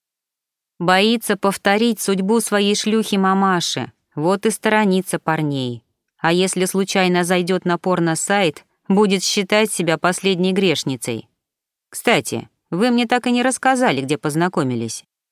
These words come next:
Последний его вопрос застал меня врасплох. С языка едва не сорвался едкий, ну, сука, честный ответ:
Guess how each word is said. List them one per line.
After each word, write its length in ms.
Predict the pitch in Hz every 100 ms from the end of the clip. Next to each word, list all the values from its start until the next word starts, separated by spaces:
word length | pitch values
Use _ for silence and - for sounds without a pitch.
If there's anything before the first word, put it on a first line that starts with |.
| _ _ _ _ _ _ _ _ -
Последний 540 | 160 - 180 170 175
его 180 | 170 170
вопрос 580 | 170 165 208 202 - -
застал 500 | 160 170 185 - 202
меня 280 | 190 185 185
врасплох. 720 | 190 190 - 175 147 123 - _ _ _ _ -
С 140 | -
языка 500 | 190 196 202 208 247
едва 360 | 202 185 202 190
не 120 | 185
сорвался 580 | - 190 190 190 - 185
едкий, 640 | 190 240 233 - 147 120 _
ну, 160 | 208 208
сука, 440 | 185 - 226 220
честный 600 | 214 - 262 160 - 147
ответ: 420 | 151 202 233 233